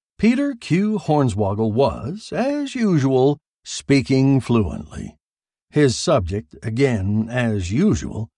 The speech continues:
concerned the life of a congressman. "I remember a case in point,"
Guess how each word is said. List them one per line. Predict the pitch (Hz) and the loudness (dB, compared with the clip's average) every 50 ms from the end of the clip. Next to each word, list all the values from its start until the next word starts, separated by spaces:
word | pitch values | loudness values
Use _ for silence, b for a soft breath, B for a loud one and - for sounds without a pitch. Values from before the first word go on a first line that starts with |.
| _ _ _ _ _ | _ _ _ _ _
concerned | - 175 185 160 - - 202 226 247 254 240 | 0 2 2 2 2 2 2 2 4 2 4
the | 214 | 4
life | 151 139 147 175 214 247 233 - - | 4 4 4 4 4 2 2 -2 -4
of | 208 202 202 | -4 -2 0
a | 226 214 | -2 -2
congressman. | - - 262 240 214 156 104 76 69 - - 76 71 73 - - _ _ _ _ _ _ _ _ _ _ _ - | -2 -2 -2 0 0 0 0 -2 -4 -6 -8 -8 -8 -8 -12 -18 _ _ _ _ _ _ _ _ _ _ _ -6
"I | - 127 151 175 180 175 | -2 0 0 2 2 2
remember | 170 156 139 135 139 156 208 240 226 156 127 127 147 196 | 2 4 4 6 6 6 6 4 4 4 4 4 4 4
a | 214 180 | 4 2
case | 156 - 170 185 185 160 - 175 | 0 0 0 0 0 -2 -2 -2
in | 180 175 160 | -2 -2 -2
point," | - - - 196 170 101 73 - 76 | -4 -4 -2 -2 -2 -2 -4 -6 -10